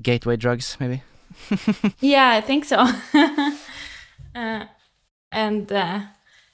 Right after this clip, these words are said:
Speaker 2: it would be, I think the goal could be to play, like, to make some music that both the hardcore scene likes and
Speaker 1: True.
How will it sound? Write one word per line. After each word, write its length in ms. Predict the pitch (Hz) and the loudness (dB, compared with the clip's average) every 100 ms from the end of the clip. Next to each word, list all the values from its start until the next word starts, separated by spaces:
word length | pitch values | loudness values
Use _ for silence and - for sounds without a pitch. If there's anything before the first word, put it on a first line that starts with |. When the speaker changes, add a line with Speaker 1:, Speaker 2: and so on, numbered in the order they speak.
| _ | _
Speaker 2:
it 180 | 226 226 | -14 -12
would 240 | 220 208 - | -10 -10 -6
be, 400 | 220 214 202 202 _ _ _ _ _ _ _ _ _ _ _ _ _ _ - | -4 -2 -4 -8 _ _ _ _ _ _ _ _ _ _ _ _ _ _ -4
I 140 | 254 | -2
think 320 | 254 247 247 | -2 -6 -4
the 680 | 220 214 208 208 202 - 202 202 | -2 0 0 0 -2 -6 -12 -8
goal 800 | 233 226 247 247 254 247 - - - | -2 0 0 0 -2 -2 -6 -10 -12
could 220 | 233 202 | -14 -8
be 260 | 220 214 208 | -8 -8 -6
to 480 | 208 202 196 202 - _ _ _ _ _ _ _ _ _ _ | -4 0 0 -4 -10 _ _ _ _ _ _ _ _ _ _
play, 580 | 233 214 208 202 202 - | -6 -4 -2 -4 -6 -4
like, 220 | 214 208 | -4 -4
to 60 | 220 | -6
make 260 | 208 208 | -6 -6
some 180 | 208 208 | -8 -6
music 400 | 208 214 214 202 | -4 -4 -8 -8
that 280 | 202 202 - | -8 -8 -8
both 340 | 202 202 202 | -6 -6 -6
the 120 | - 202 | -6 -4
hardcore 640 | 196 202 202 220 196 208 | -4 -6 -6 -6 -4 -4
scene 540 | 202 - - 214 214 208 | -6 -12 -10 -8 -6 -4
likes 540 | 190 185 202 - - - | -4 -4 -6 -14 -18 -14
and 520 | - 190 180 180 175 - _ | -10 -8 -6 -6 -8 -12 _
Speaker 1:
True. 300 | - 131 139 | -10 -8 -8